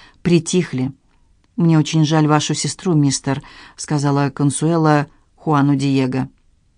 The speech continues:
"Со мной все будет в порядке", — ответил он. Он слишком устал, чтобы продолжать, слишком устал, чтобы что-то менять. Паренек-водитель, неуверенный в себе официант,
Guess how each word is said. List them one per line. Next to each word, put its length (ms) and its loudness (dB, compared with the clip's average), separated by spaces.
"Со 200 2
мной 320 4
все 240 -4
будет 240 -4
в 60 -20
порядке", — 520 -4
ответил 460 -4
он. 220 0
Он 160 -2
слишком 400 -2
устал, 380 -2
чтобы 320 -10
продолжать, 720 -4
слишком 640 2
устал, 500 0
чтобы 440 0
что-то 360 -2
менять. 540 2
Паренек-водитель, 1040 4
неуверенный 640 2
в 60 -4
себе 280 2
официант, 560 0